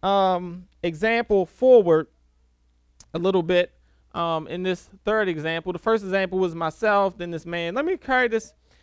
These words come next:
example forward. Now, let's say that this,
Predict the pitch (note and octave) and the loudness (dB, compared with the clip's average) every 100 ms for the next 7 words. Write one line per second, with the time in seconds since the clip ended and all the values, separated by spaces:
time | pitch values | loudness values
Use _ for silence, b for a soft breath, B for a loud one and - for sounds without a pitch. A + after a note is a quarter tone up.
0 | - F3+ E3+ G#3 G3 G3+ F#3 F3+ - - | -10 -8 -4 -4 -4 0 -2 -2 -10 0
1 | G#3 G3+ D#3 C3 - _ _ _ _ - | 2 4 2 -2 -6 _ _ _ _ -4
2 | B3+ E4+ F#4+ - - C4 G3 F3 F3+ _ | 2 4 2 -4 -4 -2 -2 -4 -10 _
3 | _ - F3 G3 F#3 E3 D#3+ D4 - | _ -16 -4 0 0 -2 -2 -2 -2